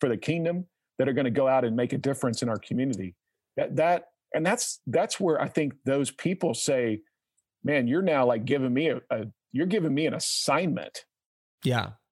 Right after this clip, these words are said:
Speaker 1: Compared to that, I just feel like I'm supposed to show up on Sunday at ten thirty and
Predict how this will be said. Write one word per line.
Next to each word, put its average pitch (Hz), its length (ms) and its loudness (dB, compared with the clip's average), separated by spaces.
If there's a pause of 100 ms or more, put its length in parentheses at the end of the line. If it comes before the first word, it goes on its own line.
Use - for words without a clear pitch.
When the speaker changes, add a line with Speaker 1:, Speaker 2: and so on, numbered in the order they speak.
(240)
Speaker 1:
Compared 147 440 0
to 143 280 0
that, 123 120 2
I 127 100 2
just 131 240 -4
feel 143 140 2
like 131 160 2
I'm 131 100 -2
supposed 139 240 -2
to - 60 -6
show 131 280 0
up 131 160 0
on 120 180 -2
Sunday 127 400 0
at - 120 -4 (540)
ten 127 220 0
thirty 123 600 0
and 117 380 -2